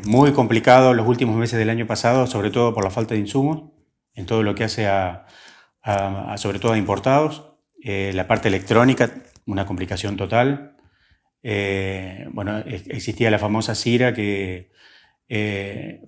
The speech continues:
proveedores que te cotizaban y te decían, "Sí, precio sujeto a cira", pero la cira no sabía si iba a salir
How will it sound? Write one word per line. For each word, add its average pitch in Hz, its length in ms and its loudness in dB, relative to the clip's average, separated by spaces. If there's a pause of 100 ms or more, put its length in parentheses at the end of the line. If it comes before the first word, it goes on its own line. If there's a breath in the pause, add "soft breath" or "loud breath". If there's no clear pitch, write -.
proveedores 113 420 0
que 120 80 0
te 110 120 -4
cotizaban 135 680 4
y 127 80 4
te 107 100 -2
decían, 107 600 -2
"Sí, 131 220 2
precio 127 340 0
sujeto 120 380 -2
a 104 40 0
cira", 151 380 2
pero 120 160 0
la 101 80 0
cira 139 260 2
no 120 80 2
sabía 107 320 2
si 107 140 -4
iba 110 100 -2
a - 20 -4
salir 101 400 -2